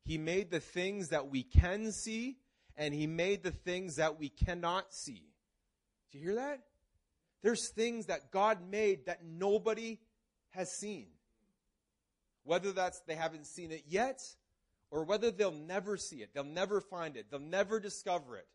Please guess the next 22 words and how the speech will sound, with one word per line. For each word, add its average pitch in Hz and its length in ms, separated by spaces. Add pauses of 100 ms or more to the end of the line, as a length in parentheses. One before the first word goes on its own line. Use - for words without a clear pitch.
(1600)
He 202 200
made 202 360
things 185 320
we 139 140
see 202 560 (380)
and 135 180
things 190 360
we 180 120
can't 156 340
see, 135 180
such 170 320
as 160 180
thrones, 208 720 (320)
kingdoms, 214 800 (200)
rulers, 208 680
and 160 220
authorities. 208 720
Listen, 160 340 (240)
in 160 220
the 147 140 (100)
unseen 180 1000 (220)
world, 123 500